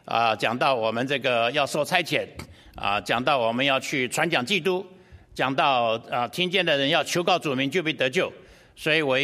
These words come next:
我本来要写五点的，后来一想，他们两个都讲三点，我就看两点哈。啊，这个，<coughs> 免得太，大家来不及哈。爱你的邻舍，这些你就发现哈，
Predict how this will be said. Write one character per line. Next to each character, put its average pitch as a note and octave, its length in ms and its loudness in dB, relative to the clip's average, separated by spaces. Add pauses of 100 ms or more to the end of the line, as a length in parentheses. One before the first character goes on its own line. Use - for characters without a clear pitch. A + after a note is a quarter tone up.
我 E3+ 140 2
本 D#3 140 -2
来 F3 80 4
要 D#3+ 60 2
写 G#2+ 360 -2
五 G3 140 0
点 B2 200 -2
的， F#2+ 180 -4
后 F3 160 -2
来 C#3+ 100 2
一 D3+ 60 0
想， C3 200 -4
他 E3+ 120 -2
们 D#3+ 120 -2
两 G#2+ 100 -2
个 A2 60 -4
都 D3 120 -2
讲 A#2+ 180 -2
三 C3+ 180 0
点， B2 220 -4
我 A2 100 -6
就 A#2+ 80 -6
看 G#2+ 280 -4
两 F#2+ 180 -6
点 G2 160 -10
哈。 - 180 -6 (400)
啊， - 380 -4 (160)
这 D#3 120 -2
个， C3 240 0 (180)
<coughs> E3 200 2
免 C3 200 0
得 C#3+ 80 0
太， D3 220 2 (260)
大 D#3+ 120 0
家 C#3+ 140 2
来 C3 180 2
不 F3+ 80 -2
及 A2+ 180 -6
哈。 A2+ 140 -4 (460)
爱 C4 180 2
你 E3 140 0
的 E3 100 2
邻 D3 160 0
舍， C#3+ 200 0 (1300)
这 C4+ 200 0
些 A#3 280 0 (260)
你 F3+ 100 -2
就 A#3 140 0
发 B3 180 0
现 B3 200 0
哈， A2 200 0